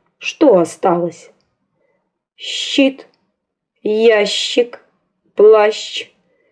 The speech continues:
ящерица, щетка. Третье испытание.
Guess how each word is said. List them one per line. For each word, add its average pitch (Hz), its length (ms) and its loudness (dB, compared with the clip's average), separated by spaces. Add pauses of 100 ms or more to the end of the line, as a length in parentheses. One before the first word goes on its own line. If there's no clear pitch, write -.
(260)
ящерица, 214 1200 0 (460)
щетка. - 840 -2 (1700)
Третье 269 520 4
испытание. 185 720 -2